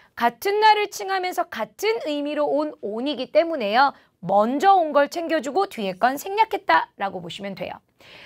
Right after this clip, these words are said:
생각해보시면 여-, 어, 저희도 여러분 한국말 할 때 "사월 이십구 일에" 화요일에 이러지 않잖아요. "사월 이십구 일 화요일에" 이렇게 하는 것처럼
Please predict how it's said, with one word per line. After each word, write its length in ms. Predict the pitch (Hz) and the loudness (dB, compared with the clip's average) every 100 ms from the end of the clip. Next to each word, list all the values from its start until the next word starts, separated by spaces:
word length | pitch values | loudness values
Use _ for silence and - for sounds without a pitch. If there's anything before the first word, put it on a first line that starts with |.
| - | -6
생각해보시면 720 | - 415 453 403 381 339 330 | 2 2 2 -2 -2 -4 -2
여-, 220 | 233 233 - - | -2 -2 -6 -6
어, 160 | 240 220 | -4 -4
저희도 360 | 220 247 285 262 | 0 0 2 2
여러분 400 | 208 185 233 277 | 0 0 -2 -2
한국말 400 | 415 453 427 349 | -2 0 0 0
할 180 | 349 | 0
때 360 | 247 254 240 160 160 _ _ _ _ _ - - - - | 2 2 2 -2 -10 _ _ _ _ _ -20 -20 -20 -14
"사월 400 | - 262 285 294 | 0 4 6 4
이십구 340 | 247 302 247 | -2 -10 -8
일에" 480 | 254 233 269 262 220 | -4 2 4 4 2
화요일에 840 | 226 302 339 320 240 220 277 269 214 | 2 2 2 -2 0 2 4 4 2
이러지 300 | 220 226 202 | 0 0 -2
않잖아요. 840 | 165 160 214 180 175 226 214 170 - _ | -6 -4 -2 -2 2 2 2 -2 -10 _
"사월 480 | - 226 214 226 226 | 0 4 6 4 2
이십구 500 | 208 220 - 214 220 | -4 -10 -12 -6 4
일 280 | 392 466 - | 6 4 2
화요일에" 800 | - 320 330 320 311 226 190 185 | 0 2 4 2 4 6 4 0
이렇게 280 | 226 214 220 | -2 -2 0
하는 160 | 226 233 | 0 0
것처럼 540 | 214 202 214 285 | 0 2 4 4